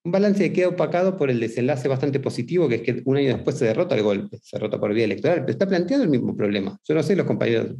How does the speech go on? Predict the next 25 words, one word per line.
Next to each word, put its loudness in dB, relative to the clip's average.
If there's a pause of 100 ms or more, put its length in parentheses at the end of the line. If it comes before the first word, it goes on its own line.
que, 0
que, -14
bolivianos 2
que 0
están 0
presentes 0 (340)
cómo 0
piensan 2
esto. -4
La, 0 (200)
la -2
hostilidad 2
de 4
las -4 (240)
clases -2
dominantes 0
respecto -2
al 2
gobierno 2
de, 0
de, -4 (680)
de, -2
ahora 2
de 2
Arce, -2